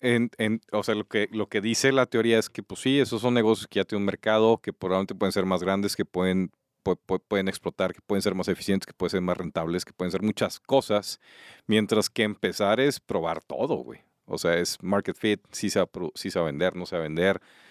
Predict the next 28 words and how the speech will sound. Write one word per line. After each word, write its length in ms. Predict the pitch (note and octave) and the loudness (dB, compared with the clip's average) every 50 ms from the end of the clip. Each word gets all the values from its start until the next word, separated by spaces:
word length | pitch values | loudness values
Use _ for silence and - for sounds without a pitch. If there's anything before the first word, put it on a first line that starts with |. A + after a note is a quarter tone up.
| - - - _ | -20 -20 -20 _
es 160 | - F#2+ E2+ - | -6 -4 -4 -4
producto 340 | - F#2 F#2+ F2 - - | -4 -4 -4 -2 -4 -8
atractivo, 440 | E2 - - D2+ _ - F#2+ F#2+ F#2 | -10 -10 -10 -14 _ -2 0 0 2
no 160 | F#2 F2+ F#2+ | 2 2 4
es. 200 | G2+ G#2 - - _ _ - - - - | 2 2 0 -2 _ _ -20 -20 -10 0
Y 80 | - D#3 | 4 4
el 80 | F3+ | 4
otro 160 | G3+ - C4 | 6 4 4
ya 80 | A3+ G3+ | 6 6
lo 100 | G#3+ A3 | 6 6
comprobó. 500 | - F3+ C#3 G#2+ G#2 A#2+ D3+ F3 C3+ F#2 - _ _ _ _ _ _ _ _ _ _ _ _ _ _ | 6 4 4 4 6 8 8 8 8 6 2 _ _ _ _ _ _ _ _ _ _ _ _ _ _
Puede 180 | - A2+ C3 D3 | 0 2 2 2
estar 240 | C#3 - D3+ D3 D#3 | 2 4 4 4 4
haciéndolo 400 | D3 B2+ C#3 C#3+ D3 D3+ C#3+ - | 4 4 4 2 4 4 2 2
con 200 | - A2 G2 - | 2 -4 -4 0
fax, 340 | - B2+ A2+ A2+ A2 - | 2 2 2 2 0 -2
güey, 160 | A2 A#2+ B2+ B2 | 0 2 2 2
y 40 | G#2+ | 2
por 160 | - G2 F#2 | 0 -4 -8
eso 100 | F#2+ G#2 | -6 -6
no 60 | G#2 | -6
está 180 | G2 - G2+ F#2 | -6 -6 -8 -10
creciendo, 500 | - - - - - D#3 F3 C#3 F2+ C#2+ - | -8 -10 -6 0 0 0 0 0 -4 -6 -6
pero 180 | - D#2 D2 - | -6 -8 -6 -6
ya 120 | C#2 - | -6 -6
lo 80 | A2+ D#3 | -6 -6
comprobó, 500 | - A#2 - - - A#1 B1 A2 D#3 A#3 | -6 -8 -12 -10 -10 -6 0 2 2 0
güey. 200 | C#4 - E2+ - | 0 -2 -12 -14